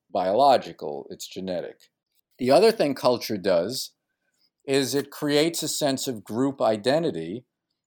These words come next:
because different groups do things a different way. So you understand what to expect if you're in your own cultural group. You won't get confused. You won't miss cues. You won't misunderstand things.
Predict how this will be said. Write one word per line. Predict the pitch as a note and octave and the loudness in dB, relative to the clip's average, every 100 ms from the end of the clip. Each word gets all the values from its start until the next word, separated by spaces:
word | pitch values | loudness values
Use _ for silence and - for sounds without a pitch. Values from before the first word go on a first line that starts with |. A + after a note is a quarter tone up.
| _ A2+ | _ -12
because | A2 C3 G#2 | 0 0 2
different | C3+ B2+ B2 G2 | -2 -4 -6 -2
groups | C3 B2+ - | -2 -2 -4
do | - F3 | -2 -2
things | - A2 G2 | -2 -4 -4
a | F#2 | -6
different | F2+ G#2 A2+ G2+ | -4 -4 -6 -2
way. | C3 B2+ E2+ | 4 4 2
So | E2 - G#2 | -6 -4 -4
you | G#2 G#2+ | -2 0
understand | B2 G#2+ - D3+ D#3 B2+ | 0 -2 -4 -2 0 0
what | F#2+ G2+ - | 0 -2 -2
to | - | -6
expect | A#2+ - - D3+ G#2+ - F#2 | -4 -6 2 4 4 2 -10
if | G2 G#2+ | -12 -6
you're | G2+ G2+ | -6 -4
in | A#2 A#2 A#2 A2 _ _ _ _ | -2 -2 -4 -8 _ _ _ _
your | G2+ G#2+ | -2 0
own | G#2 G2+ | 0 0
cultural | - E3 D#3+ A2+ F#2 | 0 0 0 -4 -6
group. | E2 E2 D#2+ | -6 -10 -8
You | G2+ G#2 | -8 -6
won't | A2 A2 | -6 -4
get | G2 | -6
confused. | - F#2+ A2+ B2 C3 A#2 | -6 -10 -4 -2 -2 -4
You | |
won't | F#2+ G2 G2+ | -4 -6 -4
miss | A2 A2 - | -4 -4 -6
cues. | - A#2+ B2+ A#2+ | -4 -2 -2 -2
You | F#2 | -6
won't | F2+ F#2 | -6 -6
misunderstand | G#2+ G2+ A2 G2 F#2+ - B2 C3+ C3 | -6 -6 -4 -6 -6 -4 0 0 -2
things. | F2+ E2+ F2+ - | -6 -8 -10 -14